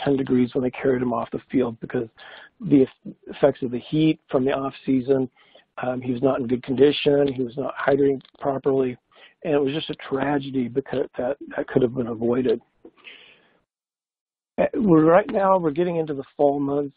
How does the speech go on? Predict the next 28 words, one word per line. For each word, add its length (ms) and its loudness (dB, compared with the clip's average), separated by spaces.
in 440 -8
the 800 -6
upper 260 6
North 220 6
America, 580 2
and 500 0
with 360 -2
extreme 460 -10
cold, 480 -6
the, 480 2
the 120 4
body, 540 0
um, 420 -6
tends 260 -4
to 100 -4
reduce 460 -2
circulation 880 0
to 120 2
conserve 540 0
heat. 220 -2
And 80 -4
when 100 -2
the 60 -4
body 340 -6
reduces 520 -6
circulation 540 -2
to 80 -8
conserve 460 -6